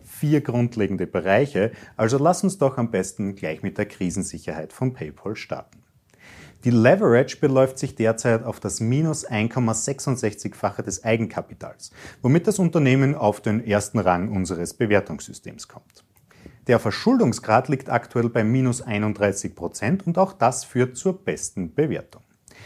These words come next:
Das Geschäftsmodell des Transaktionsdienstleisters ist demnach breit und gut gefestigt und kann auch harte Rückschläge gut verkraften.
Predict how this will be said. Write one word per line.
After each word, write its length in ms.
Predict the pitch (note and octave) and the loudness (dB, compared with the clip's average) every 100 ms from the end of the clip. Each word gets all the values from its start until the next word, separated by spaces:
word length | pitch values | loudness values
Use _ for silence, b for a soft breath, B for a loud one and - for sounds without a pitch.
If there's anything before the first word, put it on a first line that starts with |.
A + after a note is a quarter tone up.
| B B | B B
Das 140 | A#2 - | -6 -4
Geschäftsmodell 800 | - - F#2 - D3+ C#3+ F3 E3 | -4 -4 -4 -6 -4 0 2 2
des 180 | C3 | -2
Transaktionsdienstleisters 1400 | - A2 G2 G2 - F2+ G2 - A2+ A#2 A2+ A2+ - A#2+ B2+ | -4 -6 -4 -8 -6 -6 -6 -4 -4 -2 -2 -2 -2 -6 -6
ist 180 | - | -2
demnach 380 | C3 D3 D3 D3 - | 0 2 0 -2 -8
breit 540 | - G#2 G2 B2+ G3 - | -6 0 2 2 -2 -4
und 260 | C#3 A#2+ | -4 -4
gut 320 | - A2+ - | -2 -4 -4
gefestigt 720 | - G2+ G2 F#2 - F3+ F#3+ B B B | -6 -2 -2 -2 0 0 0 B B B
und 160 | G3+ | 0
kann 320 | G3+ F3+ F#3 C#3+ | 2 2 2 4
auch 300 | C3 B2 - | 4 4 -2
harte 440 | F2+ F2 A#2+ G#2+ | -4 -2 -2 -2
Rückschläge 560 | G2+ - G#2+ F#2 F#2 F2+ | -4 -6 -4 -2 0 -2
gut 320 | - E2+ - | -2 -6 -8
verkraften. 720 | - D3+ - F2 - - | -2 -2 -2 -12 -12 -20